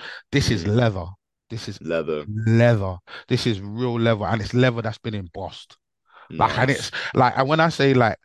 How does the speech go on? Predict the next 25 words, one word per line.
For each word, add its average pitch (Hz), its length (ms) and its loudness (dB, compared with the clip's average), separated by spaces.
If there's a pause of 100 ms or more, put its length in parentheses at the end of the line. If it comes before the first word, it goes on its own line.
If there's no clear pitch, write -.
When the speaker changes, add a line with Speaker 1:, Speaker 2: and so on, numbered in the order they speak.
(280)
Speaker 1:
this 175 200 2
is 151 120 -2
the 139 100 -4
type 127 260 -2
of 110 140 -12
leather 104 440 -6 (840)
quality 110 640 -2 (100)
I 110 120 0
was 110 200 -6
expecting 98 760 -8 (260)
on 104 180 -12
the, 110 180 -12
on 107 180 -12
the, 104 80 -14 (100)
on 110 100 -10
the 107 160 -8
eighty-five. 98 600 -8
Speaker 2:
Ooh. - 460 -14
Speaker 1:
Oh, 127 80 2
sorry, 123 260 4
on 117 160 -2
the 113 100 0
Armand 113 320 -2
Meunier, 107 320 -4
apologies. 95 500 -8